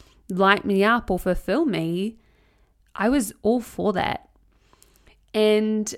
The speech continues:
I, up until this point of realization, I'd used my career as a way to create meaning in my life. And I had put a job title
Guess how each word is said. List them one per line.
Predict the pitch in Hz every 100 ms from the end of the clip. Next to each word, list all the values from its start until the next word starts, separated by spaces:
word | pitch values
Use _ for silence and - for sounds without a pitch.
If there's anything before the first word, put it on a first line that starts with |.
| _ _ -
I, | 220 226 254 277 -
up | 202
until | 226 220 - - 220 220 208
this | 180 202 190
point | - 208 202
of | 185
realization, | 180 175 175 175 185 - 180 180 180 - - _ _ _ _ - -
I'd | 196
used | 185 214 262 254
my | 196
career | 190 - 165 175 170 175 - - - - -
as | 190
a | 190
way | 180 180 247 202 185 185
to | - 185
create | - 190 185 180 -
meaning | 175 175 180 170 170
in | 175 175
my | 156
life. | 156 127 139 - -
And | - 190 180 180 180 - - - -
I | - 214
had | 262 226
put | - - 208 254 - - _ -
a | 208
job | 170 202 185 185 -
title | - 175 175 - 185 180 180